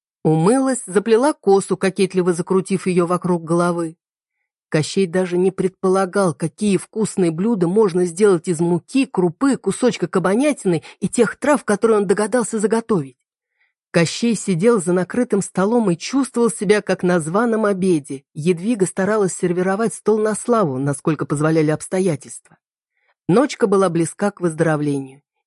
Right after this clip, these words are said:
Не зря люди говорят: «Заживает всё, как на собаке», в тех случаях, когда заживление идёт быстро.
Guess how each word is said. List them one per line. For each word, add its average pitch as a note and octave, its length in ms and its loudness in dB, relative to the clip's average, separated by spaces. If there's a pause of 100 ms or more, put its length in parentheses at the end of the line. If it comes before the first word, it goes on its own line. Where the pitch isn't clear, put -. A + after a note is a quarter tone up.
Не A3 200 4
зря C#4 200 0
люди A3 280 2
говорят: G3 440 0 (100)
«Заживает F3+ 560 0
всё, G#3 160 0
как F3+ 180 -2
на F3 100 0
собаке», F3+ 560 0
в - 100 -12
тех F#3 180 0
случаях, A3+ 440 -2
когда E3+ 280 0
заживление F3+ 600 0
идёт F3+ 180 0
быстро. D#3+ 500 -4